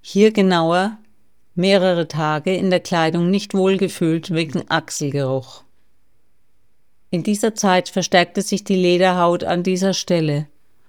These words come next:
Schon vor der Abreise kamst du in Lösung.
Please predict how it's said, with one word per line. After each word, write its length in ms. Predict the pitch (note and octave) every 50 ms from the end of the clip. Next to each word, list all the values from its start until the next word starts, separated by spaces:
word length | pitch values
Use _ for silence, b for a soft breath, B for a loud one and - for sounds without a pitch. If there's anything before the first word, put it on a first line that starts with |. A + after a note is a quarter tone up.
| - - - - - - - -
Schon 320 | - - - F#3+ E3+ E3 -
vor 200 | - - F#3+ G3
der 200 | G#3 A3 G#3 -
Abreise 680 | G#3 G3+ G#3 G3 F3+ F3 F3 F3 F3 E3+ - F3 E3+
kamst 520 | F3 - - - F3+ E3+ F3 E3 - - -
du 60 | G3
in 180 | G3+ G3+ F#3
Lösung. 560 | F3+ F3+ E3+ E3 D#3+ - - D3 C#3+ C#3+ D3+